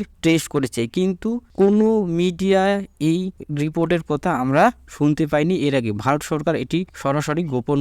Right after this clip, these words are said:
করে রেখেছে। এটি গোপনীয়তার অনেক গুরুত্বপূর্ণ কারণও আছে। অনেক রিপোর্ট এসেছিল যে ভারত সুখোই এমকেআই থার্টি যুদ্ধ বিমান থেকে অস্ত্র মার্ক ওয়ান মিসাইলটি টেস্ট করেছে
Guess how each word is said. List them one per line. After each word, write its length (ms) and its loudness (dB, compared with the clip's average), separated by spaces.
করে 160 0
রেখেছে। 340 -6
এটি 120 2
গোপনীয়তার 580 4
অনেক 240 0
গুরুত্বপূর্ণ 460 -4
কারণও 340 4
আছে। 180 -8
অনেক 180 4
রিপোর্ট 340 0
এসেছিল 340 -2
যে 80 0
ভারত 300 4
সুখোই 280 0
এমকেআই 400 2
থার্টি 260 -2
যুদ্ধ 200 -4
বিমান 300 2
থেকে 200 -2
অস্ত্র 200 -4
মার্ক 200 -2
ওয়ান 200 2
মিসাইলটি 480 -2
টেস্ট 300 2
করেছে 240 -2